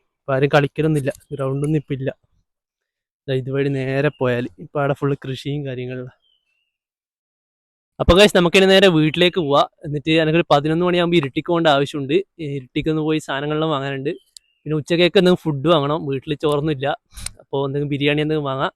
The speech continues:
എന്നിട്ടൊരു മൂന്നര ആകുമ്പോ ഞാൻ സുമതി വളവ് ബുക്ക് ചെയ്തിട്ടുണ്ട്,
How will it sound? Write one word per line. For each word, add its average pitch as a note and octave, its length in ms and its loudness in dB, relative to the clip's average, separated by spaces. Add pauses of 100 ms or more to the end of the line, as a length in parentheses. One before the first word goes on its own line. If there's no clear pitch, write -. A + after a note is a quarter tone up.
(640)
എന്നിട്ടൊരു C#3 360 -4 (220)
മൂന്നര E3 380 4
ആകുമ്പോ F3 200 2
ഞാൻ E3+ 140 2
സുമതി D3 340 2
വളവ് E3+ 220 4
ബുക്ക് - 160 -6
ചെയ്തിട്ടുണ്ട്, C3+ 340 -2